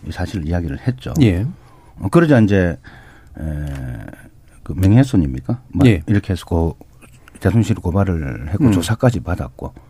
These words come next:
Speaker 1: 저는, 어, 김종대 의원이 아마 무고죄로, 어, 다시 고발을 해야
Speaker 2: 예.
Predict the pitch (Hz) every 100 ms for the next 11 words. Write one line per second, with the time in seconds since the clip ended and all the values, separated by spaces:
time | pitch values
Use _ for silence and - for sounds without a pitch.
0 | - 135 131 127 - - - 98 117 117
1 | 131 113 95 98 101 101 117 139 139 -
2 | - - - 101 104 147 147 131 - 120
3 | 107 113 120 113 98 - 95 85 90 -
4 | - - - 123 - 90 - - - 104
5 | 123 110 90 143 67 62 110 147 98 90